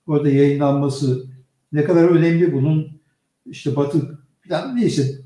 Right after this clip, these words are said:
Batı dergileriyle mukayesesi şu bu. Şimdi demek ki öyle büyük kayıplarımız var ki bu inkılapla birlikte.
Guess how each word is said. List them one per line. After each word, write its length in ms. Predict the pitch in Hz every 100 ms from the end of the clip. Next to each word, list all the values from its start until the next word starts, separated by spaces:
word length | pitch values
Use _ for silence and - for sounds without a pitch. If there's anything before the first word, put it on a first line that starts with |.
| - _ -
Batı 340 | 160 - 139
dergileriyle 480 | 131 123 123 127 220
mukayesesi 640 | 170 - 123 113 131 127 -
şu 320 | 165 131 117
bu. 120 | - _ _
Şimdi 260 | - 135 160
demek 260 | 277 254 170
ki 360 | 165 160 - _ _ _ _ _
öyle 300 | 151 170 156
büyük 200 | 185 196
kayıplarımız 600 | 151 151 151 160 160 151
var 220 | 269 277 -
ki 220 | 127 -
bu 300 | 113 110 - _ -
inkılapla 760 | 156 131 123 104 - 113 110 -
birlikte. 560 | 117 113 - 254 -